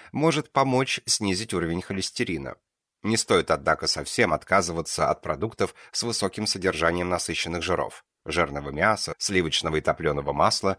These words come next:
сала, кокосового масла и так далее. Просто сократите объём потребления – а для процесса жарки лучше отдавать предпочтение маслам с высокой точкой дымления.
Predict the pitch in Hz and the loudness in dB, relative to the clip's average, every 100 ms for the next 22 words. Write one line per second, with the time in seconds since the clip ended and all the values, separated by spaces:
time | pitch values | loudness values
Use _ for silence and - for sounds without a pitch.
0 | - - - 101 123 131 120 156 - 98 | -6 -6 2 4 4 2 0 0 2 0
1 | - 117 113 104 101 - 87 92 90 76 | 0 -4 -2 4 4 4 -2 -2 -2 -2
2 | 69 50 50 - _ _ _ 101 110 147 | -4 -4 -12 -16 _ _ _ 2 2 2
3 | 151 - - 117 - 113 113 90 92 92 | 0 -2 0 -4 -4 0 0 2 0 -2
4 | 95 92 98 85 65 55 - _ - _ | -8 -6 0 0 -2 -12 -14 _ -20 _
5 | 101 107 123 127 - 127 - 107 143 156 | -2 0 -2 -2 -4 -4 -2 2 2 2
6 | - 127 - 113 143 - 131 - 95 87 | 0 -2 0 -2 -4 -2 -2 -2 2 4
7 | 104 - - - 90 - 110 95 85 - | 2 -2 -10 -6 -6 -4 -4 0 0 0
8 | 107 117 110 - _ - 95 - 113 - | 2 2 0 -20 _ -6 -4 -4 -4 -4
9 | - 107 - 87 95 107 107 69 64 57 | -4 -4 -4 -6 -4 0 0 0 -8 -14